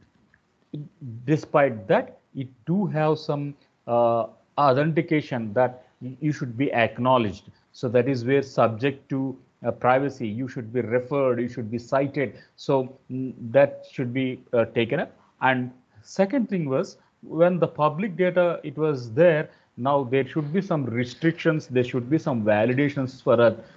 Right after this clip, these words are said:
because as it is in public domain, somebody should not modify your data and create lot of trouble to you.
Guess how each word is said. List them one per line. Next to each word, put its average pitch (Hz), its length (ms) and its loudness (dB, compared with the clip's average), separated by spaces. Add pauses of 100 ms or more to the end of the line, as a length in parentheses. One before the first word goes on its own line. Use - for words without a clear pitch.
(300)
because 127 380 4 (180)
as 131 240 6
it 139 140 -4
is 120 220 -8
in 127 120 -6
public 127 460 -4
domain, 131 320 -4
somebody 139 500 -4
should 117 240 -10
not 127 260 -4
modify 120 460 2
your 139 220 2
data 117 500 0
and 113 220 -4 (300)
create 131 400 0
lot 120 140 2
of 117 100 0 (120)
trouble 107 320 0
to 104 140 -4
you. 85 160 -4